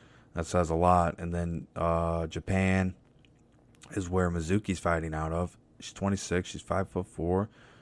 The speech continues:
You know, she's a straw weight. She's got fourteen wins, five losses. She's, uh, she's fearless in there. Fourteen and five record compared to seven, one and one draw record for Lemos.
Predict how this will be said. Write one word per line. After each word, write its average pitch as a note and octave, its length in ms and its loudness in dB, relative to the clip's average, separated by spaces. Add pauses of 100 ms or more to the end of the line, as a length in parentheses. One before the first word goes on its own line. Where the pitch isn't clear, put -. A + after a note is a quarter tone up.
(180)
You - 60 -10
know, D#2+ 60 -6
she's D#2+ 200 -8
a F#2+ 60 -2
straw F2 400 4
weight. F2+ 360 0
She's - 140 -12
got - 140 -4
fourteen F2+ 420 -2
wins, F2+ 220 -2
five F2+ 240 4
losses. E2+ 720 0 (880)
She's, F2 420 -4
uh, E2 420 0 (380)
she's - 280 -10
fearless F2+ 520 2
in E2+ 160 -2
there. E2+ 260 0 (2250)
Fourteen F#2 440 2
and F2 100 -2
five F#2 280 6
record F2+ 360 0
compared F2 320 -2
to E2+ 40 -4
seven, F#2 640 0
one F2+ 260 0
and F2 140 -2
one F2+ 160 0
draw F2+ 300 4
record F2+ 420 2
for E2+ 180 -4
Lemos. F2 600 -2